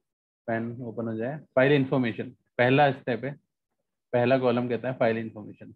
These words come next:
File type कैसा है? P, P file टाइप है,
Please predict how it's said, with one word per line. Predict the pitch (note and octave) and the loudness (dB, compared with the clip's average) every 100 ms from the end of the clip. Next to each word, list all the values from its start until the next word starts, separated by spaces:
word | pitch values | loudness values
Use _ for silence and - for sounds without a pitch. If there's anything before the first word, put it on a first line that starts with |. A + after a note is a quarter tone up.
| - | 2
File | B2 C3 | 4 4
type | C#3 C#3 | 2 2
कैसा | C3 B2+ C3 | -2 -2 -4
है? | C#3 - _ _ C3 | -4 -12 _ _ -4
P, | A#2+ G#2 G#2+ _ _ _ _ _ _ _ _ _ _ _ _ _ _ _ - | -4 -4 -14 _ _ _ _ _ _ _ _ _ _ _ _ _ _ _ -2
P | C#3 D#3 C#3 | 0 0 2
file | C#3+ C3+ | 2 2
टाइप | B2+ A2+ | 2 0
है, | A2 | -2